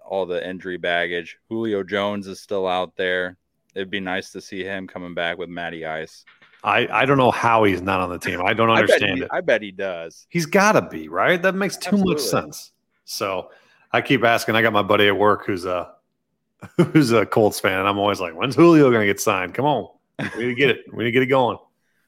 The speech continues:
Speaker 2: Uh, but no,
Speaker 1: Yeah.
Speaker 2: I, I, I agree there. I'm, I'm leaning. I'm very, very optimistic on this team this year with, uh, obviously Jonathan Taylor. Uh, the, the two running backs in this division, him and Derrick Henry.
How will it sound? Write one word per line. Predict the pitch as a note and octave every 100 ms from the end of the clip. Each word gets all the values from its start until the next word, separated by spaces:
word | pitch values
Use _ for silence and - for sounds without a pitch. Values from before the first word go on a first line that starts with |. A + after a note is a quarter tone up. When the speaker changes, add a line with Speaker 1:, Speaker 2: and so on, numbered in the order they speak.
| _ -
Speaker 2:
Uh, | G#2+ G2 F#2
but | F2+
no, | A#2+ A#2
Speaker 1:
Yeah. | A#2 A#2 -
Speaker 2:
I, | B2+ C#3
I, |
I | - C3+
agree | D3 C#3 C3+
there. | C3 C3 G#2+ - _ _ _ _ _
I'm, | B2+ C3+ D3
I'm | C3+ D#3
leaning. | D#3 D#3 D3+ C3+ B2+ _ -
I'm | B2
very, | B2 C#3+ D3
very | B2 C3 B2+ A#2+ A2+ - _ _ _ -
optimistic | A#2+ - B2 A2 A#2
on | A2
this | A2 G2+
team | - A2+
this | G#2+ G2 A2+
year | A2 G2+ - _ -
with, | G2 A2 G#2+ -
uh, | G#2+ G2+ F#2 F2 -
obviously | A#2+ A#2+ B2 - A#2+ A2+ G#2+ -
Jonathan | G#2+ A#2 A#2 G#2+ A2
Taylor. | F#2+ A#2 A2+ G#2+ - _ _ _ _ _ _ -
Uh, | - A2+ A2 G2+ G#2+ - A2
the, | B2 -
the | C#3
two | - A3
running | G#3+ E3+
backs | D#3 C3 -
in |
this | C3 A#2
division, | - B2 A#2 F2+
him | - C3 C#3 C#3+
and | A#2+
Derrick | A#2+ A2+ -
Henry. | C#3 C3+ C#3